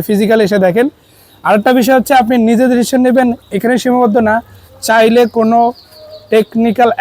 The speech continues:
এক্সপার্টকে নিয়ে আসতে পারেন যারা গাড়িটা দেখে আদত ভালো আছে কিনা সেটার সার্টিফাইড আপনাকে একটা, আহ, তথ্য দিবে ইনশাল্লাহ। তো এইগুলো কিন্তু basically আপনারা জান-, জেনে নিতে পারবেন। জেনে নিয়ে এই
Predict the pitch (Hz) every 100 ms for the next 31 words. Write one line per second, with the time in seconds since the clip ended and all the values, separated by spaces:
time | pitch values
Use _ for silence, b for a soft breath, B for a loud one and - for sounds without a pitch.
0 | 214 - - 240 208 240 214 214 185 214
1 | 208 240 226 208 208 196 196 185 202 -
2 | 226 226 b b b - 226 247 262 220
3 | 226 240 233 220 247 247 226 220 190 196
4 | 196 202 226 196 - _ _ 180 180 220
5 | 208 190 208 202 - _ _ _ - 165
6 | 165 226 - - 208 202 190 170 160 143
7 | - 247 - - 226 226 285 247 277 269
8 | 220 190 220 247 240 214 233 208 196 208
9 | 185 214 226 220 208 214 202 269 - b
10 | b b 165 202 233 247 262 269 208